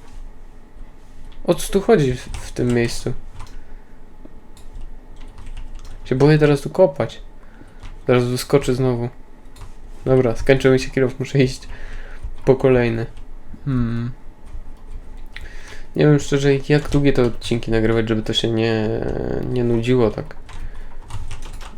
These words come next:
Ja w ogóle źle drzwi postawiłem. Powinno być tak. O. Albo wstawimy takie, zamknięte.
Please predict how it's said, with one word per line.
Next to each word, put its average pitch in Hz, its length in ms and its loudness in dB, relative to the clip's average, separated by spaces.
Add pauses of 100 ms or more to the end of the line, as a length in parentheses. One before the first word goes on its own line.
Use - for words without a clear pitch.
(120)
Ja 135 80 -2
w 127 80 -2
ogóle 120 240 2
źle 117 180 -2
drzwi 113 340 4
postawiłem. 110 640 0 (1300)
Powinno 117 240 0
być 110 180 -2
tak. - 180 -4 (1300)
O. 110 100 -2 (1160)
Albo 131 200 2
wstawimy 120 420 -2
takie, 139 320 0
zamknięte. 147 640 0